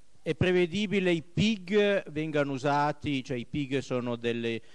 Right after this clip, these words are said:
degli strumenti che vengono inviati dentro la conduttura, eh, da un punto all'altro per controllare l'integrità della conduttura.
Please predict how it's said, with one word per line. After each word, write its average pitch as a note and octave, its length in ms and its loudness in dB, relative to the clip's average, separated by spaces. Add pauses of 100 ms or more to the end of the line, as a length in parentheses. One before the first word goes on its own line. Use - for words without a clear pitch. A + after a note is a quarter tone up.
(160)
degli C#3 200 -2
strumenti C#3 600 -2
che A2 440 -2
vengono A#2+ 380 -4
inviati A#2+ 380 -4
dentro A#2+ 280 -4
la A2 100 0
conduttura, A#2+ 880 -4
eh, - 1160 -12
da B2 100 -2
un B2+ 80 -4
punto C#3+ 380 -2
all'altro A2+ 760 -2 (460)
per C#3 320 0
controllare B2+ 1080 2
l'integrità A#2+ 680 -4
della A2 160 0
conduttura. F#2 640 -8